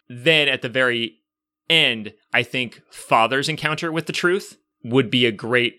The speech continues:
like, maybe template for how to run this in a way that would be individualized to your plot.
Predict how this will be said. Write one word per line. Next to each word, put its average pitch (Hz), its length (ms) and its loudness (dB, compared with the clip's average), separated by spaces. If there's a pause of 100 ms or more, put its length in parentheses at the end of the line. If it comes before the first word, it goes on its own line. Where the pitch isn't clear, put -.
like, 113 260 -2
maybe 107 280 -6
template 107 480 -6
for 107 160 -8
how 113 260 0
to 110 80 -2
run 104 240 -4
this 104 220 -8
in 104 60 -6
a 101 40 -6
way 104 140 -4
that 98 80 -8
would 101 80 -10
be 110 160 -10
individualized 117 720 0
to 107 40 -8
your 101 100 -4
plot. - 360 -4